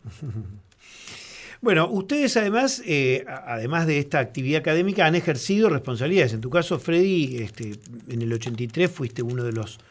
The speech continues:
jóvenes radicales de un protagonismo muy grande, nada menos que liderando el, el radicalismo de la provincia de Buenos Aires en, en la juventud. Fuiste, eh, además, sos hijo de Conrado Storani, alguien que integró con Oñativia y otras figuras ilustres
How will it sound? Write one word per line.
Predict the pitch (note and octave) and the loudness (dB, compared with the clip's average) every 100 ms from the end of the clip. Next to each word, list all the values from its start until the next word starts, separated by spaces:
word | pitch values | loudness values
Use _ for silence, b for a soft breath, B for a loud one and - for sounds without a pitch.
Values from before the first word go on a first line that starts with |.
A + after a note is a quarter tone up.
| B B | B B
jóvenes | B - F3+ E3+ D#3 C3 | B 4 6 6 4 2
radicales | C3 B2+ F3 E3 B2+ | 0 2 4 4 4
de | B2+ | 0
un | |
protagonismo | B2 A#2 A2+ B2 A#2+ A#2+ | -2 -4 -2 -2 0 0
muy | A#2+ B2+ | 0 0
grande, | F3 G3+ F3+ D#3+ D3+ D3 B B B | 4 4 4 4 2 0 B B B
nada | C3+ C3+ | -10 -4
menos | D3+ C3 | 0 -2
que | - C#3 | -2 -2
liderando | C3+ C3 C#3 D3+ D3+ C#3+ B2+ | 0 0 2 2 4 4 4
el, | A#2+ B2 | 4 0
el | C3 A#2 | -4 -2
radicalismo | A#2+ A#2+ C#3 C3 B2+ | 0 0 2 2 2
de | |
la | A2+ | 0
provincia | A2+ B2 A#2+ | 0 -2 0
de | A2+ | -2
Buenos | A2+ A2 D3 | -2 -2 -2
Aires | D3 A2+ G#2+ | -2 -2 -6
en, | G2 - B B B B | -12 -14 B B B B
en | - | -12
la | G#2+ | -10
juventud. | - A2+ B2 A#2+ G#3 F#3 | -6 -4 -2 2 4 4
Fuiste, | - D#3 C#3+ D3+ B2+ A2+ B B B B | 4 0 0 0 0 0 B B B B
eh, | - - | -14 -12
además, | A#2 A#2 C#3+ C#3 | -8 -2 0 0
sos | - - - - C#3+ - - | -4 -12 -16 -6 -4 -4 -4
hijo | E3+ - | -4 0
de | C#3 | -2
Conrado | B2 A#2 C3+ C#3 A#2+ | -2 -2 0 0 0
Storani, | A#2 A#2 D#3+ E3 D#3 | -2 0 2 2 2
alguien | C3+ C#3 C3 A#2+ | 0 0 0 0
que | A#2+ C#3+ C#3+ | 0 2 2
integró | B2 A#2 A2+ C#3 E3 | 0 -2 0 4 4
con | D3+ A#2 | 4 -2
Oñativia | A2+ A#2 A2+ F3+ F3 D#3+ B2+ | 0 0 0 2 4 4 4
y | A#2+ C#3 | 2 0
otras | C#3 C3 | 0 -4
figuras | - B2+ D3+ C3+ B2+ | -4 -4 0 0 0
ilustres | C3+ F3 - D3+ A#2+ | 4 4 2 0 -2